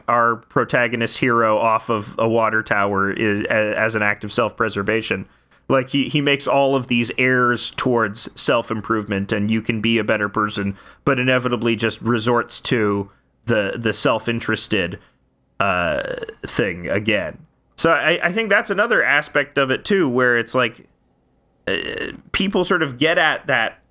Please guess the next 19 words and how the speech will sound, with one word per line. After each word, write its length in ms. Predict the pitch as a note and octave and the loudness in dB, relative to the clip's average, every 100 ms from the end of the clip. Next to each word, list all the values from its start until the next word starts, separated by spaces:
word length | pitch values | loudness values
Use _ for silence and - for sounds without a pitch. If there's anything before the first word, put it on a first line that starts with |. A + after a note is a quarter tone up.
| _ | _
that 320 | C3 C#3 A2+ B2+ | -2 0 0 -2
desire 560 | C3 A#2+ A#2+ D3+ C3+ | 0 2 2 2 0
that 160 | B2 A2+ | 0 0
everyone 480 | D#3 D3+ D#3 C#3 C3 | 0 0 0 -2 -2
has 600 | C3+ C3 C3 B2+ - - - | 0 2 2 0 -4 -8 -8
for 300 | - C3 A#2 | -2 0 2
redemption, 800 | A#2 A#2+ C3 D3 - G#2+ G#2+ - _ _ _ _ _ | 0 2 0 0 -4 -4 -4 -10 _ _ _ _ _
and 260 | C#3 C3 C3+ | 0 2 2
then 360 | C3+ C3 B2+ C#3 | 2 0 -4 -2
they 160 | C3+ | -2
pin 220 | C3 E3+ | 0 -2
it 100 | D3 | 0
on 180 | C3+ C3+ | 0 0
themselves. 720 | B2 A#2 - C#3 F#2 C#2+ - | -2 -2 0 0 0 -6 -6
You 80 | A2 | -4
know, 260 | G2+ G#2 G#2+ | 0 0 0
"I 400 | G#2 A#2+ A#2+ A2+ | 2 2 2 0
have 180 | A#2 A#2+ | -4 -6
done, 380 | A2+ A2 G#2+ | -4 -4 -6